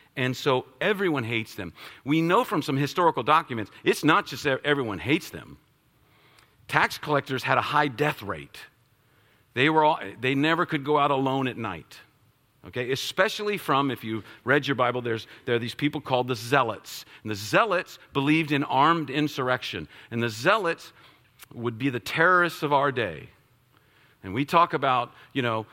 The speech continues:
we talk about ambushes and things like that. The Zealots did that. They looked for a Roman soldier or a tax collector who was walking alone and unguarded. And they would kill them. And so, because of that, and this will come to play in here,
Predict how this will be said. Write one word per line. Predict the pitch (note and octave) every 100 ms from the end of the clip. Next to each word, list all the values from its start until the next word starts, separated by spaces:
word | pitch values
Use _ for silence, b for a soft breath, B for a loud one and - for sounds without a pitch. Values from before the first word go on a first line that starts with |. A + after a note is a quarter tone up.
| b
we | A2+ A#2+
talk | D3+ D3
about | C#3 C3 B2 - - - -
ambushes | D#3 F3 C#3 C3+ C#3+ B2+
and | B2 A2
things | C#3 C3+
like | B2+
that. | C#3 A#2+ - _
The | B2+
Zealots | G#2+ C#3 E3 E3+ - G#2+
did | G2+ D3 A2
that. | F#2+ D#2+ -
They | A2 G#2
looked | A2+ F3+ -
for | - A2+
a | G#2+
Roman | A#2+ D#3 D3+ D3
soldier | D#3 C#3+ C3+ F#2 b b _
or | G#2+ G2+
a |
tax | - C#3+ C#3 -
collector | B2 A2 F#2+ E2 B -
who | B2
was | G#2
walking | G#2 B2 C#3 C#3
alone | B2+ B2+ B2 A2
and | G2
unguarded. | G2 F#2+ F#2+ F2+ D#2+ - B B B B B -
And | G#2
they | A2+ B2
would | A#2+ C3 -
kill | G3 A3
them. | - E2 - _ _ _ _ _ b b b
And | C3
so, | - C4 F#3+ D#3+ B B
because | C#3 - C#4 C#4+
of | -
that, | G#2+ F2+ - - _ _ _ _ _ _ _ _ -
and | A2 B2+
this | C3
will | C3+
come | C3+ A2+
to |
play | - C3 G3
in | G#2+
here, | F#2 F2+